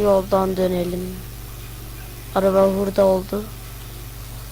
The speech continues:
Oha, şunun üstünden uçmama ramak kalmış ya. Niye uçmuyorsun arkadaşım?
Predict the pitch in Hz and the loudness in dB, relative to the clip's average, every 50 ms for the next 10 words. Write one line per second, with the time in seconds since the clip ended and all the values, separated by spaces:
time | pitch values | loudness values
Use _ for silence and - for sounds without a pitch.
0 | - - - - - - - 762 - - - - - - - - 196 196 196 202 | -14 -14 -12 -12 -12 -12 -12 -12 -12 -12 -12 -12 -12 -8 -4 -2 0 0 2 2
1 | 202 196 190 - - 214 220 220 214 208 - - 226 226 226 226 220 220 226 220 | 0 0 0 -2 0 0 2 2 2 2 0 -2 0 2 4 6 6 6 6 4
2 | - - - 240 233 226 226 226 226 220 214 214 214 220 226 233 220 - - - | 0 -2 0 2 2 4 4 6 6 6 6 6 6 6 6 4 2 2 0 2
3 | 214 196 196 190 190 - - - - 190 185 185 180 180 185 - - - - - | 2 2 2 0 -2 -4 -6 -2 0 2 4 4 4 2 0 -4 -8 -12 -12 -12
4 | - - - - - - - - - 226 254 269 254 240 - - - - 240 233 | -12 -12 -12 -12 -12 -12 -8 -2 2 6 8 10 10 10 8 6 0 2 2 4
5 | 226 220 208 - 202 214 208 208 202 - 226 202 208 202 - - 202 | 4 4 2 0 0 0 0 0 0 0 0 0 0 0 0 -4 -6